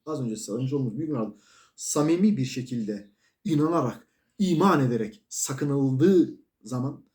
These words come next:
işlenecek ufak tefek kusurları da affedebileceğini Rabbimiz bu ayetinde bize söylüyor. "Şimdi yüz çevireni, pek az verip de kas katı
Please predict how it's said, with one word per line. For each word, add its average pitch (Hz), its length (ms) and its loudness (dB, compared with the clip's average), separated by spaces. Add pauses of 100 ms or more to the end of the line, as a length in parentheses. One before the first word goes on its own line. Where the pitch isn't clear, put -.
(520)
işlenecek 226 600 6
ufak 240 300 -4
tefek 135 400 -8
kusurları 139 440 -2
da - 280 -4
affedebileceğini 120 1080 0 (180)
Rabbimiz 113 560 -4
bu 113 160 -2
ayetinde 107 540 -4
bize 120 200 -6
söylüyor. 92 500 -10 (1200)
"Şimdi 226 420 10
yüz 214 360 6
çevireni, 185 680 2 (360)
pek 226 220 8 (120)
az 160 340 2
verip 185 300 4
de 139 300 2 (100)
kas 202 260 2
katı 160 440 0